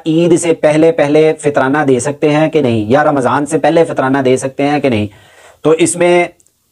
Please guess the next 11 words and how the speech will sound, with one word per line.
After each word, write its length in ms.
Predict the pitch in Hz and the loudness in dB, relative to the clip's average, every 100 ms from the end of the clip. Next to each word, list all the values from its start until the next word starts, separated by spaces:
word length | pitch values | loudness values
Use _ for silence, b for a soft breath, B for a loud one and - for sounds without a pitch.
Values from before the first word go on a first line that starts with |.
| _ _ - | _ _ -4
एक 220 | 151 156 | -2 0
बात 220 | 151 156 160 | 0 0 2
तो 60 | |
ये 120 | 160 | 2
याद 240 | 165 147 143 | 4 2 0
रखें 260 | 147 151 | -2 -2
कि 160 | 151 170 165 - _ _ _ _ - | -2 0 0 -2 _ _ _ _ -4
रमज़ान 460 | 127 120 123 156 | -2 0 0 0
से 140 | 143 165 | 0 0
पहले 300 | 151 151 165 165 165 b b b | 0 2 2 2 0 b b b
देना 380 | 104 127 131 147 | -4 -2 0 0